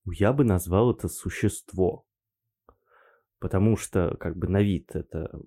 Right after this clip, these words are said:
кто-то человекоподобный, он высокий, под потолок ростом, так что даже чуть-чуть он пригибается в шее, чтобы ему помещаться вот в высоте нашей комнаты.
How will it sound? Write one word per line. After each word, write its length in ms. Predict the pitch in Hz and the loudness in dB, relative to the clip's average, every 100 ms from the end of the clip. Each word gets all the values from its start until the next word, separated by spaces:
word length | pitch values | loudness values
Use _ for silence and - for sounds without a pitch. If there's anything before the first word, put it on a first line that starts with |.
| - - _ _ 131 _ | -16 -18 _ _ -20 _
кто-то 320 | - 101 92 95 | -4 -2 -2 -4
человекоподобный, 1160 | - 90 90 - 98 92 85 82 123 196 190 | -2 0 0 2 2 2 2 4 4 4 2
он 300 | - 113 98 | 4 4 4
высокий, 720 | 92 95 - 85 73 131 135 | 4 0 2 0 2 0 2
под 220 | - - | 2 0
потолок 540 | - - 104 98 82 - | 0 2 4 4 4 2
ростом, 580 | 92 82 - - 151 156 | 0 0 -4 -2 0 2
так 220 | 98 - | 0 0
что 160 | - | -2
даже 260 | 90 98 92 | 2 2 2
чуть-чуть 460 | - 101 - 104 101 | -2 -4 -4 -6 -4
он 100 | 95 | -4
пригибается 800 | - 98 104 101 92 92 - - | -2 0 2 2 2 -2 -8 -16
в 60 | |
шее, 380 | - 110 95 98 | -4 0 2 0
чтобы 320 | - 101 90 | -6 -4 0
ему 200 | 95 90 | 0 2
помещаться 720 | - 92 - 90 85 - 202 | 0 -2 -4 -8 -8 -4 -2
вот 260 | 196 180 180 | 0 -2 -4
в 540 | 160 127 110 113 113 107 | -6 -4 -6 -2 0 0
высоте 380 | 107 123 117 117 | 0 -2 0 2
нашей 260 | 101 - 107 | 0 0 0
комнаты. 560 | 117 101 98 - 101 | 2 2 0 0 -4